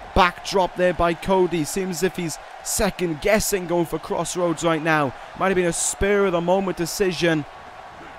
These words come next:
And perhaps Cody's thinking that he can't put the match away with it right now. Certainly seems so with Kofi being able to fight back here. Reverse D D T and Cody goes down.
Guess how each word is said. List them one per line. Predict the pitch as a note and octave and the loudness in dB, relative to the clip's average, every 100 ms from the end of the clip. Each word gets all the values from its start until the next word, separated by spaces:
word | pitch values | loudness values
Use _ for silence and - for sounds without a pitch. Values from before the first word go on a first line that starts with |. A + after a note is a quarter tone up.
| - | -10
And | B2 | -6
perhaps | B2+ D3+ - | -2 -2 -4
Cody's | - F#3 E3+ D#3 D3 | 0 4 4 4 2
thinking | F3+ D#3+ D#3 | -2 -2 -2
that | C#3+ | 0
he | D3+ | 0
can't | E3 F3+ D#3 | 0 0 0
put | - F3 | 0 -2
the | - | -2
match | D3+ D#3 - | 0 0 0
away | D#3 C#3+ E3 D#3 | -2 2 4 4
with | D3 E3 D3+ | 4 2 4
it | C#3 | 2
right | D3+ D3 | 4 2
now. | C#3 E3+ F3 C3+ - - | 2 2 4 2 -2 -2
Certainly | - F#3+ E3 | 2 4 2
seems | D3 - G#3 F#3 | -2 -2 -4 -4
so | - D#3+ | 0 2
with | D3+ D#3 | 2 0
Kofi | - F#3+ F#3+ E3+ | 0 0 2 2
being | E3+ F3+ | 4 4
able | F3 E3+ | 2 0
to | E3 | 0
fight | - F3+ D#3 | 0 0 0
back | F#3 F3 | 0 0
here. | - F#3 D#3+ | 0 2 4
Reverse | D#3 C#3 B3+ G#3 | 4 4 2 2
D | - F#3 | -2 -4
D | E3+ | -6
T | - F#3 E3+ | -4 0 0
and | D3+ | 0
Cody | F#3 E3+ | 0 2
goes | D#3 E3 D3 | 2 0 2
down. | E3+ E3 D3+ C3 | 2 2 2 0